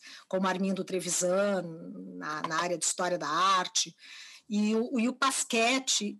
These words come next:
o Carlos Pasquetti foi, um, um, além, né, um artista, e-, ele foi um, uma figura muito importante pra nossa geração,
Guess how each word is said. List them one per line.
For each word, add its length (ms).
o 80
Carlos 260
Pasquetti 480
foi, 380
um, 160
um, 600
além, 440
né, 240
um 280
artista, 680
e-, 180
ele 460
foi 200
um, 300
uma 160
figura 760
muito 340
importante 460
pra 140
nossa 260
geração, 680